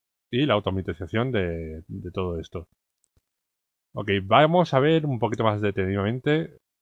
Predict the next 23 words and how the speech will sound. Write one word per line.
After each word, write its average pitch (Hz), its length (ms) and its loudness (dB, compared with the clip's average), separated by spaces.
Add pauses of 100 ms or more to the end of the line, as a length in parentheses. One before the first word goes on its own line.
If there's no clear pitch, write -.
(120)
esos 90 360 -4
dos 113 1120 2 (300)
elementos 120 800 -2 (880)
que 101 80 -4
nos 90 200 -4
ayudarán 92 460 4
a 117 60 2
convertir 90 580 0 (120)
esos - 340 -8
leads, 139 280 0
esos 92 200 -10
contactos, 131 600 -2 (380)
a 95 100 -4
clientes. 85 520 -6 (840)
Primero, 98 360 2
el 87 80 -2
C - 160 2
R 101 240 4
M, 85 180 -6 (640)
que 104 100 -2
en 92 100 0
inglés 113 300 0
es 147 340 0